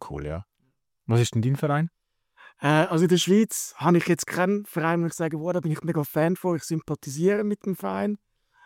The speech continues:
Speaker 2: Ähm, am Rhein. <laughs>
Speaker 1: Am Rhein?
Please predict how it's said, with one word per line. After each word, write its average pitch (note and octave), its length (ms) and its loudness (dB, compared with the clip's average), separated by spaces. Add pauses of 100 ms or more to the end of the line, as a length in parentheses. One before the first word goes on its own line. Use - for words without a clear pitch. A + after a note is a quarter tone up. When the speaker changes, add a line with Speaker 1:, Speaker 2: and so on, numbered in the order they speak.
(160)
Speaker 2:
Ähm, D3+ 600 -4 (320)
am C#3 200 -2
Rhein. E3+ 240 -4 (260)
<laughs> - 540 -2
Speaker 1:
Am B3+ 240 4
Rhein? B2 240 2